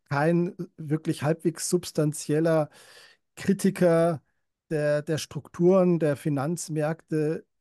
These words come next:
hat da einen nennenswerten antisemitischen Intention dabei. Also das, das, das, das, das ist einfach, halte ich einfach für ziemlich absurd, ja. Äh, allein deswegen, weil wenn man eine strukturelle Kritik, äh, tätigt, ja, ähm,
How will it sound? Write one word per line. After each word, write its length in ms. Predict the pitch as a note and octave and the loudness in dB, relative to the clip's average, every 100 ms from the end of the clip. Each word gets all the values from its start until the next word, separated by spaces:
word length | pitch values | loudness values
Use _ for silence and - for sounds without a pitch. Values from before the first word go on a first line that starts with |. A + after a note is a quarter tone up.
| _ - | _ -10
hat 220 | D3+ - | -8 0
da 80 | E3 | 0
einen 500 | D#3 D3 D3 C#3+ - _ _ - | 2 0 -2 -6 -12 _ _ -14
nennenswerten 1200 | C#3 D3+ E3 D#3+ D#3 C#3 - D#3 D3+ D3 - - _ | -2 2 4 2 0 -2 -2 -4 -4 -4 -10 -16 _
antisemitischen 920 | D3+ D#3 C#3+ D3 D3+ D#3+ D3+ C#3+ C3+ - _ _ - | -4 0 2 2 0 -2 -2 -2 -4 -8 _ _ -10
Intention 520 | D3+ C3+ - C#3 B3 | -4 -4 -2 -2 0
dabei. 340 | D3 B2 A#2+ B2 | 0 -2 -4 -4
Also 140 | B2+ | -8
das, 300 | B2+ - - | -8 -10 -10
das, 280 | - - - | -10 -10 -12
das, 260 | A#2+ - - | -12 -14 -16
das, 280 | D3 - - | -18 -18 -20
das 160 | - | -20
ist 100 | - | -14
einfach, 220 | C#3+ - | -12 -4
halte 140 | C#3+ C#3+ | -4 -4
ich 100 | D#3+ | -6
einfach 200 | C3+ C#3+ | -6 -8
für 220 | - C#3 | -6 -6
ziemlich 320 | - D3+ - | 0 -2 -2
absurd, 560 | C#3 - D#3+ G3 F#3 - | -10 -2 2 2 -2 -8
ja. 240 | B2+ D3+ - - - - _ _ _ - | -6 -6 -8 -20 -20 -20 _ _ _ -6
Äh, 200 | D3+ D3 - | 0 0 0
allein 300 | D3 C#3+ D3 | 0 2 2
deswegen, 600 | D3+ - F3 D#3+ D#3+ C#3 | 0 0 0 2 2 2
weil 400 | C#3+ D3 D3 C#3+ | 2 2 0 -2
wenn 120 | D3 | -2
man 80 | D3 | -2
eine 80 | |
strukturelle 560 | C#3 D3+ - C3+ D3 D3+ | -4 -10 -8 -4 -2 -4
Kritik, 580 | - D3 F3 D#3+ - - _ - _ _ | -4 -6 -4 -6 -12 -20 _ -20 _ _
äh, 240 | D#3+ D3 D3 - | 0 2 0 0
tätigt, 720 | D3+ D#3 F3 F#3 F3 - - | 2 2 2 2 0 -4 -8
ja, 340 | D3 D3 E3 | -4 -2 -4
ähm, 680 | E3+ D#3 D3 D3 - G3+ G3 | -4 -6 -6 -8 -10 -12 -18